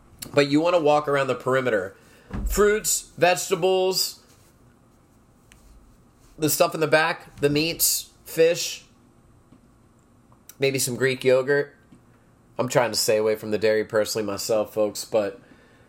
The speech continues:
um, we're gonna have some handy dandy tips. One of the, some people, I mean, we gotta start the Teddy Roosevelt Book Club,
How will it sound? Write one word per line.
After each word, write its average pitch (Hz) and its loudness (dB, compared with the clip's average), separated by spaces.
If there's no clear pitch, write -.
um, 107 -4
we're 151 0
gonna 165 0
have 143 -4
some 123 -6
handy 135 -4
dandy 131 -2
tips. 123 -2
One 127 -2
of 147 0
the, 139 -2
some 196 -4
people, 240 0
I - -12
mean, 180 -2
we 226 -4
gotta 302 2
start 214 0
the 175 -8
Teddy 165 2
Roosevelt 143 2
Book 131 2
Club, 110 2